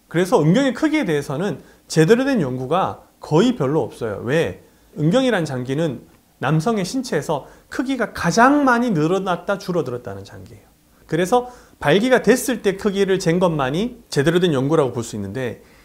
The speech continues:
이 발기된 상태에서 음경 크기를 잰다는 게 보통 어려운 게 아니에요. 가령 제가 연구를 한다고 칩시다. 제가 여러 사람들 연구하는데 제가 가서 음경 길이를 재려고 하면 발기된 게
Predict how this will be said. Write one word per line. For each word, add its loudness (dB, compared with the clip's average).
이 -2
발기된 6
상태에서 0
음경 2
크기를 0
잰다는 -4
게 -6
보통 2
어려운 -4
게 -10
아니에요. -12
가령 0
제가 2
연구를 -2
한다고 -6
칩시다. -8
제가 0
여러 -2
사람들 2
연구하는데 -2
제가 4
가서 2
음경 2
길이를 -2
재려고 -2
하면 -4
발기된 0
게 -8